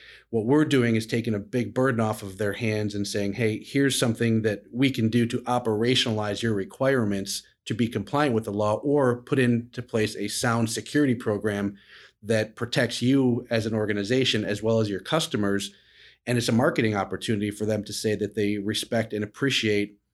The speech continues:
the security environment that we're experiencing today, and saying, "We're, we're gonna take extra care of your, of your data, 'cause it's important to you. It's gotta be important to us as well." So I think in that context, it's, it's, uh, it's, it's been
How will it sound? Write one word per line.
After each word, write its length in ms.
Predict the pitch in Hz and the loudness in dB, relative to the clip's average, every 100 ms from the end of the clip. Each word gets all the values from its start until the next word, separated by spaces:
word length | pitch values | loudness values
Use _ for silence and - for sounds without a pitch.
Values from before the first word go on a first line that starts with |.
| _ _ _ - | _ _ _ -10
the 380 | 104 113 107 104 | 0 2 2 -2
security 840 | - 117 - 147 127 117 110 - - _ | -4 -4 0 2 4 4 2 -2 -18 _
environment 540 | 113 113 127 127 117 | -4 0 2 2 0
that 100 | 113 | 0
we're 180 | 107 101 | 0 0
experiencing 560 | 98 - 117 110 110 104 | -2 -4 0 0 0 -4
today, 460 | - 123 123 101 - - _ _ - | 0 2 2 0 -4 -20 _ _ -6
and 120 | 110 | -2
saying, 220 | 110 107 | 0 2
"We're, 260 | 120 120 120 120 | 2 0 -2 -2
we're 100 | 127 | 0
gonna 140 | 113 | 0
take 200 | 117 113 | -2 -2
extra 300 | 123 120 - | -2 -2 -4
care 340 | 101 - 120 104 | -4 0 2 2
of 100 | 98 | 0
your, 460 | 110 110 107 101 _ | 0 2 0 -4 _
of 140 | 110 107 | -8 -2
your 160 | 107 | -2
data, 320 | 95 107 90 | 0 0 -2
'cause 180 | 82 101 | -4 -4
it's 100 | 107 | -4
important 440 | 101 - 123 110 - | -4 -2 -2 -2 -4
to 80 | |
you. 240 | 107 117 120 | 0 2 2
It's 220 | 120 - | -2 -6
gotta 220 | - 104 | -2 -2
be 120 | 101 | 0
important 340 | 101 - 98 101 | -4 -4 -4 -2
to 80 | 95 | -4
us 160 | - | -4
as 160 | 92 90 | -8 -2
well." 240 | 101 92 | -2 0
So 240 | - 107 110 | 0 -2 -2
I 60 | |
think 220 | 113 147 147 | -4 -2 0
in 80 | |
that 160 | 113 - | 0 -2
context, 560 | - 120 113 104 - 107 | -2 -2 0 -4 -4 -4
it's, 300 | 98 - - - - - - - | -6 -8 -12 -20 -20 -20 -8 -2
it's, 280 | 104 - | -2 -2
uh, 240 | 104 95 98 | -2 0 -2
it's, 420 | 104 107 - - - | -4 -8 -10 -12 -14
it's 160 | - | -20
been 480 | - 104 101 101 101 | -4 -2 0 0 -4